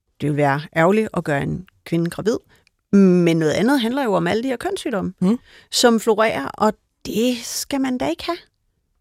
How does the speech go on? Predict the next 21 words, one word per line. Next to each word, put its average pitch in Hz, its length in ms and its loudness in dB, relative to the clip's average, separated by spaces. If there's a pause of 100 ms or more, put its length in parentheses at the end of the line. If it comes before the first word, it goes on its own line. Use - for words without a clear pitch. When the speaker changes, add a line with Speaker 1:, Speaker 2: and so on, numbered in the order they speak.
(120)
Speaker 1:
Så - 120 2
jeg 320 340 4
har 285 80 2
sagt 294 260 -6
til 302 100 -2
ham, 302 280 0
"Husk 339 640 4
nu 294 160 0
at 285 80 -2
bruge, 294 260 -4
det 294 80 0
er 269 380 0 (760)
super - 520 0
vigtigt." 165 340 -6 (1500)
Speaker 2:
Det 240 160 4
er 247 40 0
sjovt, 320 300 -2
du 339 60 -4
siger 339 220 2
det, 339 120 -4
fordi 247 400 -4